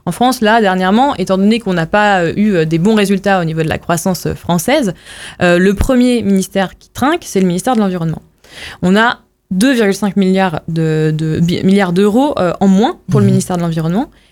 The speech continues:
Speaker 1: Et ce qui est principalement, ce qui est touché, c'est la, la rénovation, euh, thermique des bâtiments. Il faut savoir que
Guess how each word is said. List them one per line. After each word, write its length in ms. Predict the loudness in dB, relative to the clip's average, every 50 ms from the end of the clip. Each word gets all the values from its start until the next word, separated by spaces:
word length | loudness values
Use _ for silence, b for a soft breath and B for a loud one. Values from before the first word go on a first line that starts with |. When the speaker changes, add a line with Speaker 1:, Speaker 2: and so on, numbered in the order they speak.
| b b -2
Speaker 1:
Et 300 | 0 0 0 0 -2 -4
ce 120 | -8 -10
qui 180 | -10 -4 -2 -2
est 80 | -2
principalement, 680 | -2 -2 -2 -2 -2 0 0 -2 -2 0 0 0 0 -2 -4
ce 120 | -6 -12 -10
qui 80 | -10
est 40 | -8
touché, 380 | -8 -8 -8 -6 -4 -4 -4 -4
c'est 360 | -4 -4 -4 -2 -2 -2 -4 -4
la, 500 | -2 -2 0 0 0 0 -2 -2 -2 -4 -4 -4
la 220 | -4 -2 0 0 2
rénovation, 680 | 2 2 2 2 0 0 -2 -2 -4 -4 -4 -2 -2 -4
euh, 40 | -4
thermique 320 | -2 -2 0 0 2 2
des 120 | 0 0
bâtiments. 360 | 0 -2 -4 -6 -8 -8 -8 -8 -12 _ b b b b b b b b b b b b
Il 60 | -2
faut 40 | 0
savoir 300 | 2 2 2 0 0 0
que 180 | -2 -2 -2